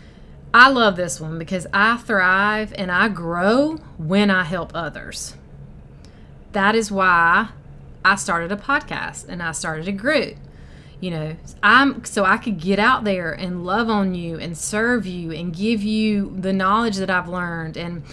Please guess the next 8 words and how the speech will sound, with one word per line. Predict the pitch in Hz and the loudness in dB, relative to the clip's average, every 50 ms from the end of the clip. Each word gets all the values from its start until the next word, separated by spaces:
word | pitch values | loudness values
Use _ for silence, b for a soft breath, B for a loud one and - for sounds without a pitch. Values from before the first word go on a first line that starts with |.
| B B B B B | B B B B B
my | 190 190 185 | 2 4 4
love | 196 190 202 220 240 247 247 214 | 4 4 4 6 6 6 6 4
and | 190 180 180 | 2 0 -2
my | 170 165 165 | -2 -4 -4
prayers | - - 233 226 233 233 226 208 196 185 170 | -2 0 0 2 2 2 0 0 0 -2 -4
and | 175 175 | -6 -6
my | 180 175 175 | -4 -4 -4
encouragement, | 175 180 - - 247 240 247 247 240 - 175 175 160 156 160 139 | -6 -6 -4 0 2 2 2 2 0 -2 -6 -6 -8 -8 -10 -10